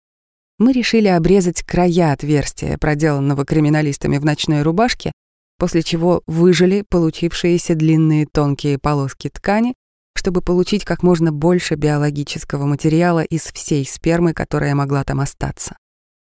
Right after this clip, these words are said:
Это была стоящая попытка, хотя, думаю, мы и не смели надеяться, что удастся получить полный Д Н К-профиль. Но в итоге удалось.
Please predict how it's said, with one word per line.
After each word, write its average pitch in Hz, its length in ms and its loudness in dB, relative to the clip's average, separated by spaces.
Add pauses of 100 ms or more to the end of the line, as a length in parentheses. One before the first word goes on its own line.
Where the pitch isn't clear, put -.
(280)
Это 190 180 -2
была 160 240 2
стоящая 143 720 -2
попытка, 160 680 -6
хотя, 156 300 -4
думаю, 156 360 4
мы 156 160 6
и 151 40 4
не 151 140 4
смели 147 340 2
надеяться, 135 540 -2
что - 200 -4
удастся 139 360 -4
получить 139 500 -2
полный 143 380 2
Д 139 160 2
Н 139 100 -2
К-профиль. 139 640 -4 (600)
Но 214 200 4
в 190 100 4
итоге 160 380 0
удалось. 127 580 -2